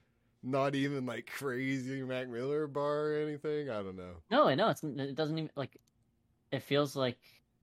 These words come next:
Speaker 2: some, like, thrown away line that
Speaker 1: Yep,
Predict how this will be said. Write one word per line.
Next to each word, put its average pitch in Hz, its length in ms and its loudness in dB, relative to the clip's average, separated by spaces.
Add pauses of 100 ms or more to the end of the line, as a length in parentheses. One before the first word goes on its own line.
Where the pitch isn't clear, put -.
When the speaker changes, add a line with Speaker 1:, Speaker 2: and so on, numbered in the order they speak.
(400)
Speaker 2:
some, 127 180 -2
like, 113 180 -2
thrown 123 360 0
away 120 320 4
line 113 540 0 (120)
that - 300 0 (880)
Speaker 1:
Yep, 95 180 -10